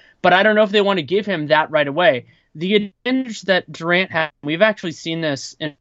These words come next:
couple of different matchups. Harden is, is one other example. He has a big advantage in those circumstances. Should they go to that, I think it'll more be on switches, not a base assignment,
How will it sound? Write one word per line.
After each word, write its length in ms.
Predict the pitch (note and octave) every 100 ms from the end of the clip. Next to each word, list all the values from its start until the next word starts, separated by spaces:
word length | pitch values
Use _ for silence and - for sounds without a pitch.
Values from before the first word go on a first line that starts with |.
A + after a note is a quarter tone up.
| _
couple 260 | G3+ G3+ F#3+
of 80 |
different 240 | - D3 C3+
matchups. 380 | C3+ C3+ B2+ -
Harden 420 | F#3 G3+ G3 C#3
is, 180 | C3 C#3
is 240 | D3+ C3+
one 220 | D3 D3+
other 220 | D3+ D3 C3
example. 520 | B2 C3 B2+ B2 - - - - _ _ _ _ _ _ _ _
He 300 | - - C4
has 280 | B3+ C4 A3+
a 80 | F3
big 300 | D3+ F3 F3
advantage 800 | D3 C3 D3 D3 D3 C3+ - - _ _ _ -
in 240 | F#3+ G3+
those 220 | F3+ E3+
circumstances. 760 | - D#3 D#3+ C#3+ D3+ C3+ C3+ B2
Should 220 | - E3+
they 260 | E3 D3+ - E3+
go 180 | F#3+ F#3
to 60 |
that, 160 | D#3+ D3+
I 120 | E3
think 120 | F3+ F3
it'll 140 | D3+
more 220 | D#3 D3+
be 140 | C#3 D3+
on 120 | C3
switches, 360 | - C#3+ B2+
not 160 | C#3 B2+
a 40 |
base 220 | B2 B2 C3+
assignment, 440 | - C#3 B2+